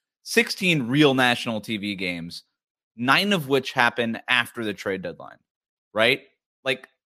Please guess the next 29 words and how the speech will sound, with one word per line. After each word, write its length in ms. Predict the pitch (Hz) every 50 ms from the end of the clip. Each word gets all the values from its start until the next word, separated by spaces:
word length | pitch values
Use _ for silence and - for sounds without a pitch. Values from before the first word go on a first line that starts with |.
| -
a 80 | - 147 143 - _ -
bunch 260 | 190 196 208 214 208
of 100 | - 175
these 300 | 147 135 123 117 113 110 - -
are 180 | 127 123 113
right 300 | 110 110 120 127 135 - -
after 300 | 123 127 123 - - 113
the 120 | 110 107
All-Star 380 | 104 104 110 110 - 131 123 123
break 320 | 117 127 131 135 143 - - _ _ _ _ _ _ _ _ _ _ _
when 260 | - 127 131 131 127 131
the 140 | 131 127
Heat 420 | 117 113 135 139 139 135 - - -
could, 480 | - - - 139 143 151 160 160 156 - _ _ _ _ _ _ _ _ _ _ _ _ _ _ _ _ -
like, 240 | 139 143 143 - - - 139 135 120 _ _
like, 140 | - 143 131 113
obviously, 520 | 127 135 139 143 135 120 - - 143 131
if 180 | 131 135 127 110
this 160 | 139 135 127
Damian 320 | - 147 139 135 131 123
Lillard 240 | 120 120 123 131 117
situation 480 | - 135 127 - 123 127 123 120 139 127
goes 160 | 113 120 110
all 220 | - - 120 120
the 40 | 117
way 120 | 117 117 113
to 100 | - 120
the 80 | 110
deadline, 540 | 101 117 117 113 117 131 139 143 156 165 160